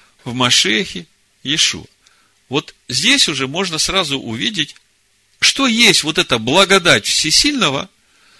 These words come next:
дарованная нам в Машиахе Иешуа. Вернее, не что, а кто есть эта благодать всесильного,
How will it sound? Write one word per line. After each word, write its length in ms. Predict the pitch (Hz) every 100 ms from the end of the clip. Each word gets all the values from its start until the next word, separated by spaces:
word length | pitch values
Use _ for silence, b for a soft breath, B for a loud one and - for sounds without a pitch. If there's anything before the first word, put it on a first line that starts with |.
| b b b
дарованная 720 | 110 151 190 220 170 147 156
нам 300 | 214 294 262
в 80 | 165
Машиахе 580 | 165 165 226 214 165 170
Иешуа. 400 | 151 - - - _ _ _ _ _ _ _ _ _ _ _ _ _
Вернее, 460 | - 143 156 175 151
не 140 | 147
что, 380 | 156 - 220 196 -
а 120 | 151
кто 440 | - - 208 151
есть 400 | 104 147 110 -
эта 200 | 104 104
благодать 560 | 104 127 131 139 117 98
всесильного, 720 | - 156 - 277 160 123